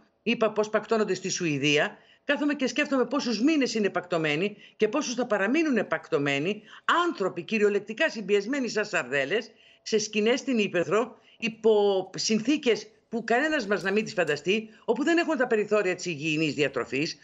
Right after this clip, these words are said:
όπου δεν έχουν τα περιθώρια, δεν έχουν καν ζεστό νερό για να πλυθούνε. Έχουνε μια καμπι-, ένα καμπινέ ανά τρακόσιους ανθρώπους, ξέρω εγώ.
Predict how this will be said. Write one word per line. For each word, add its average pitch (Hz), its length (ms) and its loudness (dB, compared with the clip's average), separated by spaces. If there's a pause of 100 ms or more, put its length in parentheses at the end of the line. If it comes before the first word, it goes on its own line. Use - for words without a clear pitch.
(140)
όπου 233 160 0
δεν 330 120 4
έχουν 320 200 0
τα 302 100 0
περιθώρια, 254 480 0
δεν 302 100 0
έχουν 277 160 -2
καν 320 200 0
ζεστό 247 300 -2
νερό 285 240 2
για 277 100 0
να 240 100 0
πλυθούνε. 220 540 -2 (400)
Έχουνε 294 280 0
μια 294 100 4
καμπι-, 226 400 0
ένα 262 220 0
καμπινέ 233 340 0
ανά 277 160 -2
τρακόσιους 254 360 -4
ανθρώπους, 247 400 -2
ξέρω 160 220 -4
εγώ. 120 320 -8